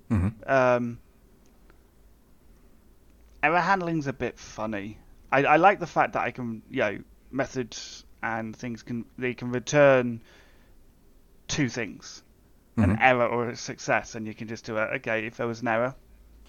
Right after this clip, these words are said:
Speaker 2: do something with it.
Speaker 1: Mm-hmm.
Speaker 2: I like that,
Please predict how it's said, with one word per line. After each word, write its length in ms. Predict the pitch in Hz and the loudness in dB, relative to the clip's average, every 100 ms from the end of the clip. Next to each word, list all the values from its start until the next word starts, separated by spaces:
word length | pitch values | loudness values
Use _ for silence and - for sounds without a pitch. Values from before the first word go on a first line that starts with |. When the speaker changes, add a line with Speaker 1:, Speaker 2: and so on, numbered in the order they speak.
| - - - - - - - - - - - | -20 -20 -20 -20 -20 -20 -20 -20 -20 -20 -8
Speaker 2:
do 100 | 151 | -4
something 280 | 160 120 110 | -4 -4 -10
with 100 | 107 | -10
it. 120 | 101 - - - - - - | -12 -14 -20 -20 -20 -18 -8
Speaker 1:
Mm-hmm. 160 | - 107 | 0 2
Speaker 2:
I 60 | 127 | 2
like 480 | 131 156 165 - 123 | 4 4 4 -2 -4
that, 300 | 131 113 104 | 0 0 -2